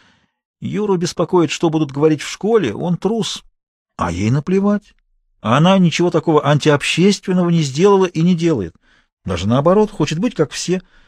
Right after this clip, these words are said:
но у нее ничего не получается, ее считают за чужую. А почему? Одевается не так, дочь инженера, ну и она не набивается. Не вешать же ей на грудь плакат «Хочу быть как все». И Юра тоже не такой уж плохой, как его школьная репутация.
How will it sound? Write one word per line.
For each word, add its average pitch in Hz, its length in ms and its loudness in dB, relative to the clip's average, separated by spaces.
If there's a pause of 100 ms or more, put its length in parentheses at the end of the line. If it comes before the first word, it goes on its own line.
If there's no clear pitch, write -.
(140)
но 170 220 -8
у 160 60 0
нее 165 220 2
ничего 160 260 0
не 151 80 0
получается, 147 640 -2
ее 135 160 0
считают 143 440 2
за 127 100 -6
чужую. 120 420 -4
А 110 40 -2
почему? 208 560 0 (920)
Одевается 175 580 2
не 170 100 -2
так, 156 200 -6
дочь 170 220 -2
инженера, 156 480 0 (500)
ну 127 280 -4
и 208 60 2
она 107 320 2
не 127 80 2
набивается. 123 680 -4 (480)
Не 123 180 4
вешать 185 300 2
же 131 100 0
ей 135 120 2
на 131 140 2
грудь 135 220 -2
плакат 135 360 0
«Хочу 135 360 0
быть 180 260 -2
как 175 200 0
все». - 400 -12 (960)
И 170 60 0
Юра 240 440 2
тоже 226 380 2
не 214 100 6
такой 226 260 2
уж 202 100 -2
плохой, 190 440 2
как 165 180 -2
его 160 160 -2
школьная 156 380 0
репутация. 139 600 -2